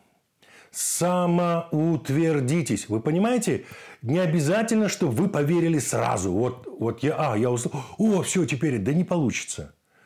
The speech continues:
М, слишком большой шлейфик уже тянется. Но когда-то надо себе это сказать. Я существо космическое.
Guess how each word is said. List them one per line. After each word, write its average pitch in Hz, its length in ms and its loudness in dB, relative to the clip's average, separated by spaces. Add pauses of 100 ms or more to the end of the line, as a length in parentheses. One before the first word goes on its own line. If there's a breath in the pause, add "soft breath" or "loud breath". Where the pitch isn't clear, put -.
(920 soft breath)
М, 107 300 0
слишком - 640 -2
большой 147 280 0
шлейфик 135 720 -2 (240)
уже 90 480 -4 (200)
тянется. 90 520 -6 (2250 loud breath)
Но 160 500 0 (300)
когда-то 175 480 2
надо 160 220 2
себе 135 360 0
это 139 140 -2
сказать. 117 560 -2
Я 120 640 -2 (2000)
существо 117 680 -4
космическое. 110 1000 -4